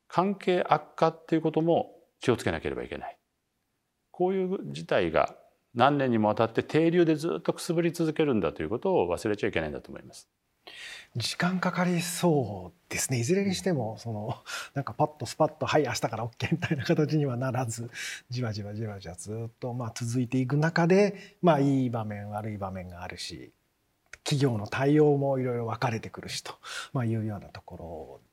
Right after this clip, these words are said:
Speaker 2: ですかね。そうすると、
Speaker 1: うん。
Speaker 2: 今だいぶその、いわゆるグローバルサプライチェーンの中に、まあ、かん-、完全にというか組み込まれている中での中国ということですので、特にまあ企業の対応だったりというようなことで、いろいろ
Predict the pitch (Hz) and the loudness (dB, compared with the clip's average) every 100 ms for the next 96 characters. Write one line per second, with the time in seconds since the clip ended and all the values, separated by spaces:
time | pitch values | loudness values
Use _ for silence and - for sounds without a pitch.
0 | - - - 98 107 - - - 190 196 | -14 -12 -10 -10 -10 -10 -10 -6 -4 -2
1 | 196 - - - - - 202 170 185 190 | -2 -4 -8 -10 -8 -2 0 2 2 2
2 | 196 190 180 185 196 147 139 151 151 143 | 0 0 2 4 6 6 6 6 6 6
3 | 139 135 131 139 147 139 135 - 135 127 | 4 2 0 0 2 4 2 2 0 0
4 | 127 117 113 - _ 127 123 117 110 101 | -2 -6 -10 -14 _ -6 -4 -4 -6 -8
5 | 87 _ _ _ 110 107 - 120 - - | -12 _ _ _ -8 -6 -6 -8 -10 -14
6 | 98 98 143 208 185 131 110 135 120 131 | -12 -4 0 4 4 2 0 0 0 -2
7 | 120 113 - 104 101 104 101 - 131 - | -2 -4 -4 -4 -4 -6 -8 -6 -6 -4
8 | 113 135 185 147 - 127 117 107 - 95 | 0 4 6 4 0 -6 -6 -8 -10 -14
9 | 98 - - 95 92 101 98 113 120 113 | -14 -14 -18 -16 -14 -14 -10 -10 -8 -8
10 | 107 - 117 113 104 104 110 107 110 107 | -6 -4 -4 -4 -6 -10 -8 -4 -4 -6
11 | 110 - 92 92 - - - - - 123 | -8 -10 -12 -12 -16 -16 -14 -14 -14 -12
12 | 101 104 104 87 85 120 139 135 131 | -12 -10 -10 -10 -6 -2 2 2 0